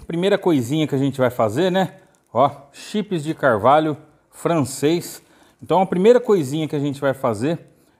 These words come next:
com esse nosso chips aqui vai ser uma infusão em vodka, né? Pra gente sanitizar ele, tá bom? A quantidade usada, galera, é de duas gramas e meia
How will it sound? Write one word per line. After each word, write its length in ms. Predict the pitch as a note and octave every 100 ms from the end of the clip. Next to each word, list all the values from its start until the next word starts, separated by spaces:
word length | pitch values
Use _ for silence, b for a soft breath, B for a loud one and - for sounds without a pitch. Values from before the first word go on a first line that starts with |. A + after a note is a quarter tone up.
| b
com 200 | - B2
esse 280 | B2+ A#2 C3+
nosso 360 | B2+ A2+ -
chips 560 | A#2 - G#3 G#3 D#3 A2+
aqui 360 | G#2+ F#3+ G3 B B B B
vai 160 | C3+ E3+
ser 200 | - F3+
uma 180 | F#3 F3
infusão 680 | G3 G3+ E3 A#2 B2 F3+ F3 -
em 100 | C3
vodka, 540 | G2 A#2 D#3+ - B2+
né? 140 | D#3 E3+ b b b
Pra 100 | G#2
gente 300 | A2+ D3+ -
sanitizar 880 | - - G#3 G#3 G3+ F3+ B2+ E3 E3+
ele, 240 | F#2+ E2+
tá 100 | -
bom? 260 | C#3 G#3+ G#3+ B B B B
A 80 |
quantidade 640 | A3 C4+ B3+ G#3+ G3 G#3 D#3+
usada, 400 | A2 D3 F3 C#3
galera, 420 | G#2+ G2+ F#2+ G2 -
é 100 | C#3
de 140 | D3
duas 500 | C3+ D3 A3 G#3+ D#3
gramas 540 | B2 D3 F3 D#3+ A#2+
e 60 | D#3+
meia 500 | D3 D#3+ E3+ A2+